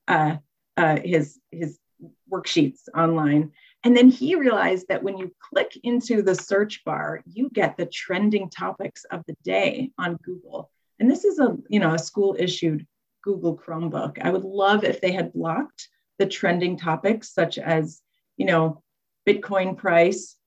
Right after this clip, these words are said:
or, or Senator Ted Cruz or any of these age inappropriate topics that might have been trending that day, right? So there, there could have been more thought if we had more time and, um, more of a child-centered design approach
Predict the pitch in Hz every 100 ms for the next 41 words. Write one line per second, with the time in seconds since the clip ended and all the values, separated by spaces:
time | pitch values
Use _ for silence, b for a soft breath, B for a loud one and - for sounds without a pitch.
0 | _ - 175 170 - - 170 165 165 160
1 | 156 185 180 175 175 196 170 - 196 185
2 | 196 - 254 285 233 220 190 190 - 180
3 | 180 180 185 - 175 165 165 156 170 -
4 | 147 - - 160 - _ 165 165 165 160
5 | 156 160 156 151 - - - _ 196 196
6 | 240 233 226 220 226 220 - 269 220 220
7 | 190 147 165 - 160 151 - - - 180
8 | 170 160 - - 165 151 160 160 _ _
9 | _ _ - 170 165 160 - 165 151 151
10 | 151 _ - - _ _ _ - 180 180
11 | 175 165 - 160 165 165 175 156 160 156
12 | 165 156 170 160 - - - 269 294 -